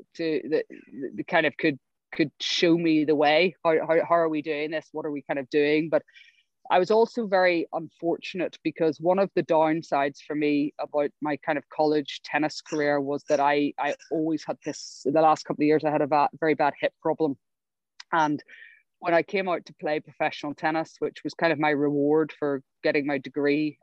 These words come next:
um, I, I knew straight away that I was having a problem with my hip. Um, and I, I was kind of playing through it. I was trying to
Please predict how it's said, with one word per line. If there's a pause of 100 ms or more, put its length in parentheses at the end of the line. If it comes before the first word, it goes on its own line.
um, (580)
I,
I
knew
straight
away
that
I
was
having
a
problem
with
my (100)
hip. (640)
Um,
and (140)
I, (120)
I
was
kind
of
playing
through
it.
I
was (120)
trying
to